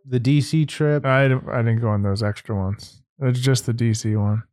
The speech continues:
Speaker 1: Virginia one was the best one. We slept in an
Speaker 2: Fuck.
Speaker 1: airplane hangar and went to, like, Busch Gardens and stuff.
Speaker 2: Oh, wait, I did go to that.
Speaker 1: No, you went to the one we went to Busch Gardens for four hours. We went to Busch Gardens for an entire day.
Speaker 2: Fuck.
Speaker 1: Yeah, it was sick. It was fucking tight. <laughs> But, uh,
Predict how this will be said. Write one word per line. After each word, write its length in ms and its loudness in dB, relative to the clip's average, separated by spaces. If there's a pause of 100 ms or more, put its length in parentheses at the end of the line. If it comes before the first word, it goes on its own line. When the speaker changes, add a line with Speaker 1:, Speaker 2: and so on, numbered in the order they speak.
(140)
Speaker 1:
Virginia 320 0
one 100 2
was 100 -2
the 60 -4
best 280 -2
one. 120 0
We 60 0
slept 260 -2
in 60 2
an 60 2
Speaker 2:
Fuck. 120 0
Speaker 1:
airplane 380 0
hangar 340 2
and 100 2
went 180 0
to, 60 -4
like, 160 -2
Busch 200 -2
Gardens 380 -2
and 120 0
stuff. 380 -2
Speaker 2:
Oh, 180 4
wait, 200 4
I 40 2
did 220 2
go 100 4
to 60 4
that. 400 0
Speaker 1:
No, 100 2
you 160 2
went 160 2
to 80 -4
the 60 4
one 160 2
we 40 4
went 140 2
to 60 -6
Busch 240 -2
Gardens 260 0
for 100 -16
four 300 -2
hours. 400 -2
We 100 2
went 140 4
to 60 -2
Busch 180 2
Gardens 240 0
for 80 -4
an 60 0
entire 300 -2
day. 520 -4 (200)
Speaker 2:
Fuck. 520 -2 (100)
Speaker 1:
Yeah, 120 -6
it 80 -4
was 100 -6
sick. 320 -10
It 100 -20
was 120 -12
fucking 260 -12
tight. 240 -8 (280)
<laughs> 220 -10
But, 300 -2
uh, 280 -2